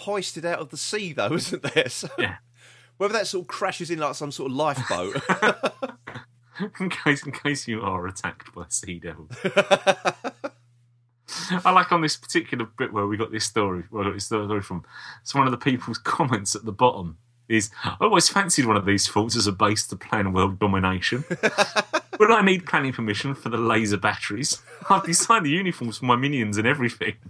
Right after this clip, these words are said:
Speaker 2: <laughs>
Speaker 1: So I rather face those ones from, from Forbidden Planet when Leslie Nielsen was still a matinee idol. <laughs> Oh, dear. Then he follows it, "Forgive my men, miss. They've been in hyperspace for three months."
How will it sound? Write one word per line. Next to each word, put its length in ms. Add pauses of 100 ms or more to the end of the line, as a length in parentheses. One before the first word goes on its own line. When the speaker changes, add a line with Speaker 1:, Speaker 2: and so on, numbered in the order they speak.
Speaker 2:
<laughs> 80 (800)
Speaker 1:
So 160
I 20
rather 240
face 260
those 160
ones 200
from, 100
from 300
Forbidden 420
Planet 320
when 140
Leslie 240
Nielsen 360
was 80
still 160
a 40
matinee 440
idol. 420 (220)
<laughs> 80 (2000)
Oh, 360
dear. 380 (580)
Then 80
he 60
follows 240
it, 100
"Forgive 280
my 140
men, 260
miss. 240
They've 120
been 140
in 80
hyperspace 580
for 80
three 220
months." 480